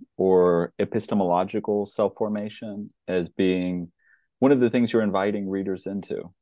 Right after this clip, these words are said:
That's very powerful. And, um, W, uh, E B Du Bois's, um, equation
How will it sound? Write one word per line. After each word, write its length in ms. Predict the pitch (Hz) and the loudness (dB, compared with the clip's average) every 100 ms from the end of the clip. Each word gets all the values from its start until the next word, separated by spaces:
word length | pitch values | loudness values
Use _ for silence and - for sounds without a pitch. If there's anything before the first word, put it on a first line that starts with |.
| _ | _
That's 160 | 98 - | -4 0
very 200 | 98 92 | 0 0
powerful. 680 | - 90 85 87 - 85 - _ _ | 0 -2 -2 -4 -10 -10 -16 _ _
And, 360 | 101 92 90 85 - _ _ | -2 0 0 -4 -12 _ _
um, 480 | 92 90 87 87 85 _ _ _ - _ _ - | 2 2 2 -2 -8 _ _ _ -20 _ _ -8
W, 420 | - 101 107 90 - _ 92 | 0 4 4 2 -4 _ 2
uh, 380 | 95 90 87 - | 4 4 2 -2
E 100 | 104 | -2
B 380 | 104 101 95 92 | 0 0 0 -2
Du 160 | 87 98 | -4 -6
Bois's, 1040 | 87 92 92 85 90 87 85 - - - _ _ | -2 0 0 -2 -4 -4 -6 -14 -20 -20 _ _
um, 380 | 92 87 87 85 _ _ _ | -8 -6 -6 -10 _ _ _
equation 760 | 95 - 101 98 - 98 90 | -8 4 4 4 2 -2 0